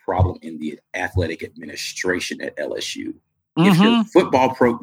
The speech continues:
Speaker 1: the, the two major sports that you have at your school both have significant issues, the football program, th-, they seem to be oblivious to what was going on.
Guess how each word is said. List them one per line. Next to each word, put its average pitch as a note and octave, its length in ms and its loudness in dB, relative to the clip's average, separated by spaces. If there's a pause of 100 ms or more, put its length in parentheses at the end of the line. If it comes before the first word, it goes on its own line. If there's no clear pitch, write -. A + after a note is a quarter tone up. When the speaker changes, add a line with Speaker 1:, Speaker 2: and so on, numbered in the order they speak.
Speaker 1:
the, G#2+ 140 6
the A#2 200 4
two B3 400 8
major F3 440 6
sports - 600 0
that A2+ 200 0
you A#2+ 120 6
have A#2 240 4
at E2+ 100 0
your F#2 140 0
school D#2+ 600 0 (380)
both C#3 220 0
have G#2+ 280 2
significant C3+ 1040 2
issues, E2+ 760 -2 (920)
the A#2+ 80 4
football - 320 4
program, G#2+ 640 4 (800)
th-, - 160 0
they C#3+ 140 6
seem D3+ 240 6
to A2+ 60 6
be G#2+ 160 6
oblivious G2 640 2
to F2+ 100 -6
what D#2+ 200 -6
was D#2+ 100 -8
going - 280 -10
on. - 100 -16